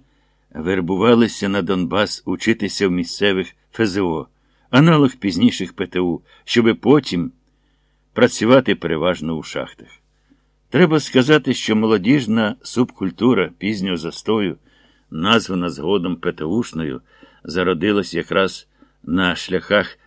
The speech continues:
міграції молодих трудових резервів України із заходу на схід і назад.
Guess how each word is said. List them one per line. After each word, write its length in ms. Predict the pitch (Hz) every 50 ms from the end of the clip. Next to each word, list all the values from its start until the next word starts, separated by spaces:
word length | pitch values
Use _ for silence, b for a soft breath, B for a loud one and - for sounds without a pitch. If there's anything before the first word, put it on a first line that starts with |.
| _
міграції 580 | - 90 90 85 87 92 95 90 - - - 85
молодих 500 | 82 78 71 71 71 67 82 87 82 -
трудових 520 | - - 80 71 71 69 76 76 - -
резервів 580 | - 73 67 64 67 82 82 76 76 73 80 - -
України 640 | 73 69 - 67 67 73 73 78 80 80 78 - _ _ _ _ _ -
із 160 | 90 95 85
заходу 500 | 69 65 85 95 - - - 85 80 78
на 140 | 67 65 -
схід 400 | - - - 107 143 135 - _ _ _ _ _ _ _ _ _
і 100 | - 117
назад. 500 | 113 98 85 71 - 60 58 53 _ _